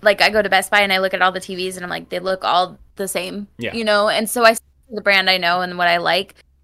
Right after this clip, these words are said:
Speaker 1: But I also haven't bought, like, a T V in a while, like, maybe seven years. But it still has the stuff on it, so I guess I was just kinda thinking that that was the standard for T Vs, but I didn't know that they created, still created
Speaker 2: Well,
Speaker 1: regular T V.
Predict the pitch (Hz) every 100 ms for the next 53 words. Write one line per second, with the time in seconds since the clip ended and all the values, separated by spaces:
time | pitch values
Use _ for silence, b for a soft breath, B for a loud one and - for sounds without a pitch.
0 | _ 214 202 - 240 247 240 226 214 202
1 | 190 202 185 - - _ 208 196 190 220
2 | 214 202 185 180 196 196 185 175 202 190
3 | 185 185 175 214 240 202 190 b b _
4 | - 302 302 - - - 311 294 262 220
5 | 196 - 233 240 196 180 175 - - 190
6 | 185 190 254 247 247 226 208 190 - 208
7 | 185 185 175 185 175 170 - 180 175 180
8 | 175 165 180 170 170 180 165 180 165 196
9 | 202 185 175 175 165 165 170 165 165 -
10 | 170 170 160 - 180 - 175 165 160 117
11 | 127 113 92 - -